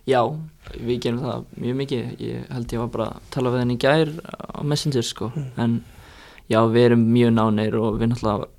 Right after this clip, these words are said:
Speaker 1: vorum bara saman á hverjum degi, þú veist, nánast tíu tíma á dag í tvö ár, sko.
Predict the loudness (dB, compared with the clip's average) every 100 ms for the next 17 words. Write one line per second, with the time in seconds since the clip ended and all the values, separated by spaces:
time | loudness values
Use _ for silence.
0 | _ _ -2 0 0 -4 -2 0 0 0
1 | -4 -2 -2 0 0 0 -2 -6 -12 _
2 | -20 -20 -20 -20 -20 -20 -20 -8 -6 -6
3 | -4 -4 -4 -2 -2 0 0 0 2 2
4 | 0 -6 -8 -4 -4 -4 -4 2 4 4
5 | 0 -6 -6